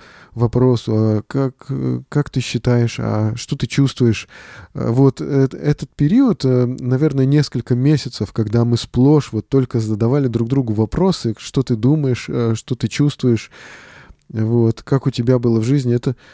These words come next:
тоже был интересный период, и он как-то раз и, и прошёл, схлынул как-то. Вроде бы как насытились и узнали, э, что-то друг о друге. Э, но вообще надо сказать, что когда люди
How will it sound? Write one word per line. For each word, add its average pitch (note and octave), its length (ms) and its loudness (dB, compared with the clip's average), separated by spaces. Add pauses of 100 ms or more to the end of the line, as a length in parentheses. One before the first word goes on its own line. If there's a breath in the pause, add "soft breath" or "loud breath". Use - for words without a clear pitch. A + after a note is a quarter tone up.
(160 soft breath)
тоже D3 220 0
был C3 200 4
интересный C3 460 0
период, F#3 320 0
и D3 60 4
он D#3 100 2
как-то D3+ 320 0
раз F#3 240 0
и, D#3 40 0
и - 160 -6
прошёл, B2 420 0
схлынул B2+ 500 0
как-то. - 320 -6
Вроде C#3 240 2
бы C3 100 -4
как B2+ 220 -4
насытились C#3 640 0
и - 20 0
узнали, B2+ 540 2
э, A#2+ 140 -6
что-то - 360 -2
друг G#2+ 240 -2
о A2 60 -2
друге. G#2+ 380 -2 (1000 loud breath)
Э, B2 140 0
но C3+ 180 2
вообще D#3+ 360 2
надо D#3 280 0
сказать, D#3 380 0
что - 180 -4
когда C3+ 480 0
люди C3 480 2